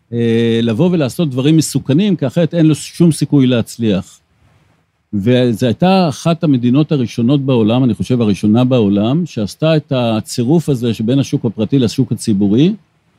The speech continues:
ואמרה, "אנחנו משקיע בחברה כדי שתיקח סיכונים." זה היה המחשבה המקורית. <coughs> המחשבה המקורית הזאת נשארה עד היום,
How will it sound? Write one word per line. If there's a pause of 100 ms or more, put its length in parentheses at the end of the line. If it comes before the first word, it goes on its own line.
(640)
ואמרה,
"אנחנו
משקיע
בחברה
כדי
שתיקח
סיכונים." (520)
זה
היה
המחשבה
המקורית. (1300)
<coughs> (260)
המחשבה
המקורית
הזאת
נשארה
עד
היום,